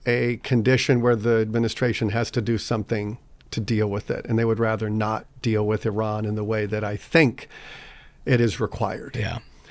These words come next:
Speaker 2: yeah.
Speaker 1: And so as a consequence, um, the intelligence community, I think somebody there, whoever leaked it to the Post, gave an assist to complement, I think, the desire not to get too involved in Iran and to, um,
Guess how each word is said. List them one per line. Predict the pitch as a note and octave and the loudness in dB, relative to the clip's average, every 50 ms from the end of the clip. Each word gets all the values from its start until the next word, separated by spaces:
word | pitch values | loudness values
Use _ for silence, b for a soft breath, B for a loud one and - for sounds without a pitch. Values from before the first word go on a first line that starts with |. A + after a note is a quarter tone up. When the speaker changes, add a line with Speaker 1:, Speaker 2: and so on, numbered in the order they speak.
| - | -10
Speaker 2:
yeah. | - - C2+ - - | -8 -8 -8 -4 2
Speaker 1:
And | - B2+ B2+ | 2 4 4
so | - D#3+ D3 C#3 | 6 8 8 8
as | C3+ A#2+ C3 | 6 4 2
a | B2+ | 0
consequence, | - D3 C#3+ C#3+ C3 - C#3+ - - C3+ B2+ A#2 G#2+ - - - - - - - | 2 2 2 2 2 2 0 2 4 4 4 4 2 -2 -8 -10 -10 -12 -8 -6
um, | - B2+ B2 A#2+ B2+ B2+ B2 A#2+ A#2 A#2 A#2+ - | -2 -2 0 0 0 0 2 0 0 0 -2 0
the | - B2+ | 2 2
intelligence | A#2+ A#2 A2 B2+ C3+ C3 A#2 G#2+ B2 A#2 - | 2 4 4 4 4 4 4 2 2 0 0
community, | - - C3 C3 B2 B2 A#2+ A#2+ A#2+ | 2 4 6 6 6 6 4 4 2
I | A2+ A#2 | 2 2
think | - - C3 A#2 G#2+ | 2 2 2 2 0
somebody | - - F3 E3 E3 D3 C#3 C3 | 2 4 4 6 6 6 4 4
there, | B2+ B2+ B2+ | 4 4 2
whoever | A2+ B2 C3 C3+ C3 A#2 A#2+ A#2 | 4 6 6 6 6 4 2 0
leaked | A#2 B2+ B2+ - - | 0 0 -2 -2 -4
it | B2 G#2 | -6 -6
to | A2+ | -4
the | G#2 A2+ | -4 -4
Post, | G2+ - C3 B2+ A#2 - - | -2 2 2 2 2 2 0
gave | - B2+ A#2+ A#2 | 0 0 2 2
an | A2+ | 0
assist | A2+ - - - C#3+ A#2 - - - - - B B B B B B B B B B B B B B - | -2 0 2 4 4 4 2 -2 -8 -12 -16 B B B B B B B B B B B B B B -2
to | - - C#3+ C3+ B2+ | 4 6 6 6 6
complement, | C3+ - D3+ D#3 E3 C#3 - C3+ B2 A2 G#2+ A2 B2+ E3+ E3+ - - - b b b b b b b b b b - | 4 2 4 4 4 4 4 2 2 2 2 0 0 -2 -2 -6 -12 -14 b b b b b b b b b b -4
I | - B2 C3 C3+ | 0 2 2 4
think, | C3 C#3+ C3+ B2 B2+ - - - | 4 4 2 2 0 -4 -10 -10
the | A#2+ G2 B2+ B2 | -2 2 2 4
desire | A#2 A2+ A2+ F#2+ C#3 C3+ C3+ C3 C3 B2 A#2+ A2 G#2+ | 4 4 4 4 6 6 8 8 6 6 4 2 2
not | C#3+ C3 B2 B2 - | 2 2 2 2 0
to | - | 0
get | A2 A#2 A2+ - | 0 0 0 2
too | - C3 B2 A#2 | 2 4 6 6
involved | A2+ G#2+ F#2+ A#2 A#2 A2+ G#2+ G2 - - - - _ | 4 4 4 2 2 2 0 -2 -4 -12 -18 -12 _
in | - B2+ A#2 | 2 4 4
Iran | A2+ A2 G2+ G#2+ G2 G2 G2 F#2+ G2 - D3 - - - - - - - | 4 4 2 0 0 -2 -4 -6 -8 -10 -12 -14 -16 -20 -20 -20 -6 -2
and | A#2+ A#2 A#2 A#2 A2 - | 0 2 2 2 0 0
to, | - B2+ B2 A#2+ A2+ A2 A2+ A2+ | 0 2 2 2 2 2 2 2
um, | A2+ A2+ A2+ A2 G#2+ G#2 G2 | 2 2 0 0 -2 -4 -4